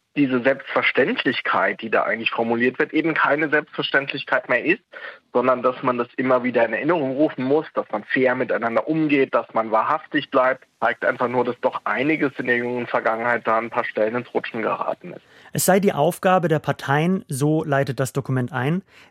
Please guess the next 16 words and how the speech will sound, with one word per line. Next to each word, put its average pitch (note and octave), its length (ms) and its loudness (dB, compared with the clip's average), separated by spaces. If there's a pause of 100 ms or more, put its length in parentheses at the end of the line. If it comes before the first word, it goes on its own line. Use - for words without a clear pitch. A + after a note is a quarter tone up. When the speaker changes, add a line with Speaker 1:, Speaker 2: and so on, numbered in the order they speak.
Speaker 2:
den C#3 100 2
Raum D#3+ 400 4
des D3 160 -2
fairen D#3+ 480 4
Wettstreits - 800 -2
zu C#3 120 -6
schützen G#3 600 0 (100)
und D#3+ 380 2
zu D#3 140 -4
pflegen. A#2+ 500 -2 (420)
Fünf G#3+ 460 2
fettgeschriebene E3 960 2
Aussagen, A#2 600 -2
geschrieben F#3 480 2
wie E3+ 100 4
Versprechungen, D3+ 800 0